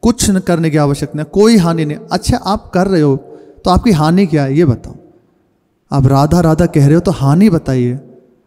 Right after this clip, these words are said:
प्रपंच की वार्ता करने में हानि है। आप घंटों बैठ के प्रपंच की वार्ता करते हो, उससे में विचार नहीं होता कि हम शास्त्र सम्मत है, कर रहे हैं,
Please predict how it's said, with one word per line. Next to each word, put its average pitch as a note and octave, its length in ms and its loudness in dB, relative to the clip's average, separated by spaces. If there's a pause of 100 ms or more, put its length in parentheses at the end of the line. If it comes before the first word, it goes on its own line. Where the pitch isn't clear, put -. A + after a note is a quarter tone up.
(240)
प्रपंच G3+ 340 -2
की G3+ 120 0
वार्ता D#3 360 0
करने E3+ 320 -2
में G#3+ 120 2
हानि C3+ 340 0
है। C3 200 -6 (720)
आप - 300 -6
घंटों D3 420 0 (180)
बैठ D3+ 200 0
के F#3 80 0
प्रपंच E3+ 360 -4
की G3 100 2
वार्ता D#3+ 300 0
करते D3 280 -4
हो, - 100 -8
उससे F3+ 260 -2
में G3+ 240 0 (140)
विचार F#3 320 -2
नहीं G3+ 200 2
होता D3 300 -2 (600)
कि D#3+ 60 0
हम D3 200 2
शास्त्र D3+ 380 -2
सम्मत D#3+ 420 -2
है, F3+ 80 -6
कर E3 200 -4
रहे F#3+ 140 -4
हैं, A3 100 -10